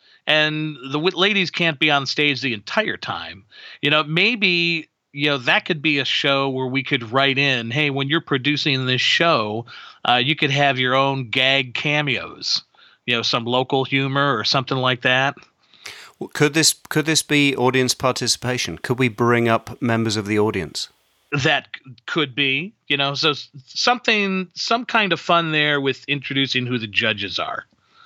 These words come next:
Speaker 1: right?
Speaker 2: Yeah.
Speaker 1: And then we have our next competition, and I think it should be something like, um, s-, White House social attire or something.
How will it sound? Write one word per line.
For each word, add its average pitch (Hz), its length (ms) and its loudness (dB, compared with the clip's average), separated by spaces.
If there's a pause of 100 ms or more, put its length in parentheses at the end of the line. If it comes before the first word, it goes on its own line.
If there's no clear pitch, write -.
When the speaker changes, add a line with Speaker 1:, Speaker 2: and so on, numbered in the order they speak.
(220)
Speaker 1:
right? 104 260 -2 (160)
Speaker 2:
Yeah. 101 280 0 (520)
Speaker 1:
And 156 240 4
then 185 500 2 (280)
we 151 220 0
have 147 640 2 (180)
our 135 160 2
next 139 340 -2
competition, 135 680 0
and 135 140 2
I 165 100 2
think 190 260 -2
it 156 140 -2
should 139 300 -4
be 135 200 0
something 160 460 -2
like, 127 500 0 (720)
um, 127 480 2 (580)
s-, - 360 -2
White 139 400 0
House 156 380 2
social 147 680 0
attire 120 720 -2
or - 80 -10
something. - 480 -8